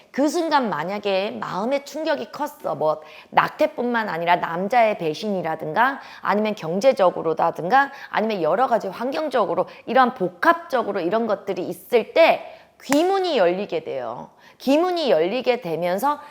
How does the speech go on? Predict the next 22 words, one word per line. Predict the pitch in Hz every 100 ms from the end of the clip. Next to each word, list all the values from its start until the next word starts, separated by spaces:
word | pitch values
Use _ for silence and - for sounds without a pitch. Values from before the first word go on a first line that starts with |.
| - - _
내가 | 208 285 370 349 247 277 - - -
낙태가 | 165 170 202 - 320 320 311
빌미가 | - 226 220 285 294 277
되고 | 262 196 196 233
환경이 | 220 247 277 294 269
어지러운 | 143 185 196 262 269 247
시기에 | 240 - - 247 214 180
시-, | 185 - -
신의 | - 349 359 349
까물이 | - 233 214 196 277 269 - - - - -
그 | - 254 330
시기에 | 302 262 226 220
낙태를 | 214 151 - 226 220
하면서 | 202 180 208 - - _ _
귀문이 | - 262 285 294 262
열려서 | 170 170 185
빙의가 | 214 - 233 311 285
될 | 254 185
수는 | 185 226
있는데 | 170 160 220 - -
태주령은 | 330 339 339 285 240
아닙니다. | 156 156 151 147 143